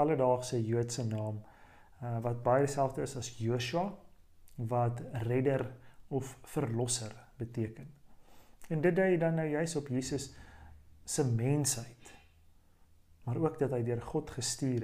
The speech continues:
is as redder, om die mense, ons as mense, weg te lei van sonde en onderdrukking,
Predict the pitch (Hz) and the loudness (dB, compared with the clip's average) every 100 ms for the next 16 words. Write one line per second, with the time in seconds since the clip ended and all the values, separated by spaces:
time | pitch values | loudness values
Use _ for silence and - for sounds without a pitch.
0 | 113 - - - - - - _ - - | -4 -10 -18 -20 -20 -20 -20 _ -20 -20
1 | - - 107 110 104 117 127 104 - - | -4 -2 -2 -4 -2 2 2 0 -8 -18
2 | - - - - - - - - - - | -20 -20 -20 -20 -20 -20 -20 -20 -20 -20
3 | - 123 123 120 120 131 127 139 127 131 | -10 -2 2 4 4 2 0 0 0 -2
4 | 170 151 143 120 - - - - - - | 0 2 2 0 -4 -10 -16 -18 -18 -18
5 | - 123 117 120 120 117 113 107 101 120 | -8 -6 -4 -2 0 2 0 -6 -2 0
6 | 120 - 127 120 113 110 - 110 107 - | 0 0 2 4 2 -2 -6 -8 -8 -12
7 | - - - - - 143 127 123 123 117 | -16 -18 -16 -8 -2 0 0 0 0 0
8 | 107 113 131 123 110 113 123 117 | -2 -4 -4 -2 -2 0 0 -2